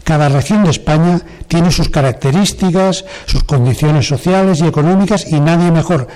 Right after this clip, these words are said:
que los compañeros que viven en ellos sabrán sacar partido de esas circunstancias y entenderse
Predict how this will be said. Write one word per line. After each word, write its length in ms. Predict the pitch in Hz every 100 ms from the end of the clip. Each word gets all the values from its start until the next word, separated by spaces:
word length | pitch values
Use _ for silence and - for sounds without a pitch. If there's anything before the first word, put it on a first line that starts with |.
| - - -
que 100 | 139
los 140 | 127
compañeros 600 | - 131 - 139 165 160 -
que 180 | 147
viven 300 | 139 156 165
en 120 | 175 185
ellos 360 | 196 202 - - -
sabrán 360 | 151 143 170
sacar 360 | 160 143 165 156
partido 560 | 135 120 165 170 185 185 - - -
de 140 | 160
esas 260 | 151 147 -
circunstancias 880 | 190 - 151 254 175 170 185 170 -
y 140 | 160
entenderse 760 | 156 131 143 139 160 - 185